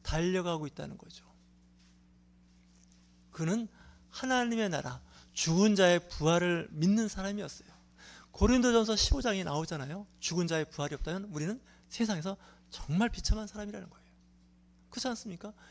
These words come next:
이 세상 사는 게 전부인데 향락에, 즐거움에, 적당히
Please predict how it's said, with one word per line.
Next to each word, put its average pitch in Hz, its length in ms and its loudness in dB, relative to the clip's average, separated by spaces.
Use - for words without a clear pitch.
이 185 80 -6
세상 214 180 2
사는 202 140 0
게 180 40 -4
전부인데 165 540 -8
향락에, 185 680 0
즐거움에, 170 720 -4
적당히 170 600 2